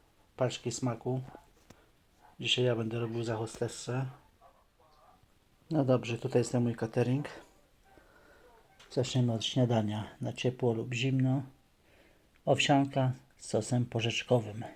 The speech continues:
Drugie śniadanie na zimno. Sałatka a la Cezar,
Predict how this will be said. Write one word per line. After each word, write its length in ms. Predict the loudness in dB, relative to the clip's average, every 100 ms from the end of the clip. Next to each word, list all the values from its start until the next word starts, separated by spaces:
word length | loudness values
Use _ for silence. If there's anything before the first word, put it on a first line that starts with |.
| -20 _ -20 _ _ -20 -20 -20 _ _
Drugie 360 | -2 0 2 0
śniadanie 680 | 0 0 0 -2 -2 -4 -6 -10 _ -10
na 160 | -8
zimno. 580 | -2 2 4 6 6 4 0 -12 -20 -20 _ -20 -20 _ _
Sałatka 680 | -2 2 4 2 4 2 4
a 100 | 2
la 160 | 2
Cezar, 400 | 0 0 0 -4